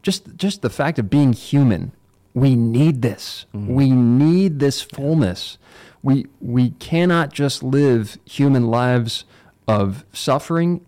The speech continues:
Speaker 1: and we cannot just live human lives of joy.
Speaker 2: Yep.
Speaker 1: We're, the, the, the human experience is one of all the mysteries of the Rosary, whether you're Catholic or not. And,
Speaker 2: Yep.
Speaker 1: and so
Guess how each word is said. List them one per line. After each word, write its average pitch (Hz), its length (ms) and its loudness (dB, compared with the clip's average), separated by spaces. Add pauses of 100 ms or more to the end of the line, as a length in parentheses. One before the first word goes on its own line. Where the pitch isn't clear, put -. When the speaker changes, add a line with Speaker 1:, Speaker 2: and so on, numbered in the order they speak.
Speaker 1:
and 127 180 2
we 120 80 2
cannot 185 500 0
just 147 280 -4
live 139 460 -2 (100)
human 139 440 0
lives 131 280 -2
of 120 100 -2
joy. 147 420 -2 (240)
Speaker 2:
Yep. 127 140 -10 (180)
Speaker 1:
We're, 143 140 0
the, 131 360 -2
the, 123 340 -2
the 113 140 -2
human 196 340 0
experience 131 920 -2
is 110 300 -2
one 120 360 0
of 101 460 -2 (180)
all 185 280 2
the 175 80 0
mysteries 180 440 0
of 143 80 -2
the 135 80 0
Rosary, 113 580 0 (340)
whether 135 280 2
you're 113 120 0
Catholic 170 380 -2
or 120 80 0
not. 180 280 0 (580)
And, 123 460 2
Speaker 2:
Yep. 117 100 -6
Speaker 1:
and 127 160 2
so 120 500 0